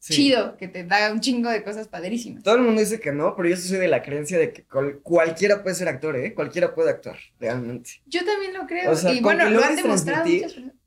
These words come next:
Speaker 1: ya
Speaker 2: Totalmente.
Speaker 1: ganaste. Esa es tu
Speaker 2: Claro.
Speaker 1: misión, ¿no?
Speaker 2: Sí, además creo que, es que creo que la actuación va justo, o sea, como que es, creo que es un instrumento, o sea, como creo que realmente es un instrumento y que al final del día todos podemos ser todo. A lo que voy es que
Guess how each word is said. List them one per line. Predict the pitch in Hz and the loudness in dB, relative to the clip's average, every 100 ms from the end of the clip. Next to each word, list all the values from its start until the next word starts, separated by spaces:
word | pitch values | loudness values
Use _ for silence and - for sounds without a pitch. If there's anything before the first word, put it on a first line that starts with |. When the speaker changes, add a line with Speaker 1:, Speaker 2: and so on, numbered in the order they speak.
| _ | _
Speaker 1:
ya | 240 | -4
Speaker 2:
Totalmente. | 220 180 185 | 2 2 4
Speaker 1:
ganaste. | 190 185 180 - - _ _ | 2 0 -2 -10 -20 _ _
Esa | - 180 | -4 0
es | |
tu | 359 | 2
Speaker 2:
Claro. | 175 | 2
Speaker 1:
misión, | 151 180 156 139 | 0 -4 -6 -6
¿no? | 113 - _ _ | -8 -12 _ _
Speaker 2:
Sí, | - 403 381 | 2 4 6
además | 311 339 349 | 4 2 -2
creo | 359 | -6
que, | 392 | -6
es | - 370 | -4 -4
que | |
creo | 349 330 | -6 -4
que | 339 | -2
la | 285 | -2
actuación | 226 226 269 269 | -4 -4 -2 0
va | 269 - _ _ - | -2 -4 _ _ -4
justo, | 269 - | -4 -2
o | 240 | -4
sea, | 262 | -4
como | 240 226 | -4 -4
que | 240 | -2
es, | 277 - | -2 -2
creo | 254 240 | -6 -4
que | |
es | 311 | -4
un | 277 | -2
instrumento, | 294 285 208 196 226 262 262 240 175 | -4 -2 -2 0 2 4 2 2 -4
o | - | -4
sea, | 226 | -6
como | 220 208 | -6 -8
creo | 233 | -8
que | 269 | -2
realmente | 254 247 240 247 | 0 0 -2 -6
es | |
un | 233 | -4
instrumento | 240 - 202 202 247 254 - | -6 -6 -12 -8 -8 -8 -10
y | - | -4
que | 277 | 0
al | 277 | 0
final | 285 302 | 0 -2
del | 349 | -2
día | 311 311 | -2 -2
todos | 359 349 | -4 -2
podemos | 262 262 285 | -2 0 -2
ser | 277 277 277 _ _ _ _ _ | -2 -4 -6 _ _ _ _ _
todo. | - 269 - | 2 4 6
A | |
lo | 208 | 2
que | 220 | 0
voy | 226 | -2
es | 254 | 0
que | 220 - | -2 -6